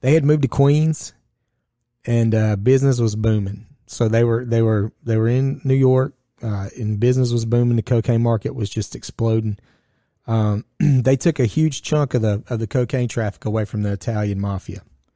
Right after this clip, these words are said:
So, and she became known as the godmother. And, uh, she, uh, when you're fucking with the Italian mafia and you're taking business away from them and you're still breathing.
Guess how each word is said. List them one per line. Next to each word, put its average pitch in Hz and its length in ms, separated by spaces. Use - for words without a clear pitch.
So, 113 640
and 120 200
she - 180
became 127 400
known 123 200
as 113 100
the 110 80
godmother. 104 720
And, 110 360
uh, 98 400
she, 139 480
uh, 120 320
when 117 280
you're 170 200
fucking 175 420
with 147 120
the 127 120
Italian 135 440
mafia 143 520
and 113 120
you're 123 100
taking 135 280
business 127 320
away 127 200
from 113 180
them 131 320
and 120 140
you're 147 100
still 156 260
breathing. 143 520